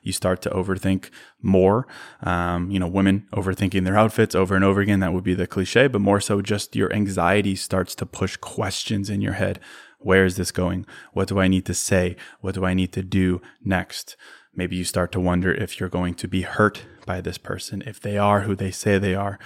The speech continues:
You start to look for confirmation in everything you do and say and everything they do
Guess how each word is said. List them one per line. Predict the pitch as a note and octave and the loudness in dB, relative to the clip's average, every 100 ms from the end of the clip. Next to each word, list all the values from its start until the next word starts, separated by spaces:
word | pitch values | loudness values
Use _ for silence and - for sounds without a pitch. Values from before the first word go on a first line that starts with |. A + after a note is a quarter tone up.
| - - | -20 -16
You | - | -10
start | F#2+ F#2 F2 | -4 -2 0
to | F#2+ | -2
look | F#2 | -2
for | - | -4
confirmation | - G2+ G2 G#2 B2+ F3+ - F#2+ | 0 2 4 4 4 2 0 0
in | G2 | 0
everything | F#2+ F#2+ G2 | -2 0 0
you | G2 | 0
do | G2+ C3+ A2 | 4 4 6
and | F#2+ | 2
say | B2+ A#2 | 2 2
and | G2+ | 2
everything | G2+ G2 G#2+ G#2 | 0 -2 -2 0
they | A2 B2+ | 2 2
do | A2+ G#2 G2 | 2 0 0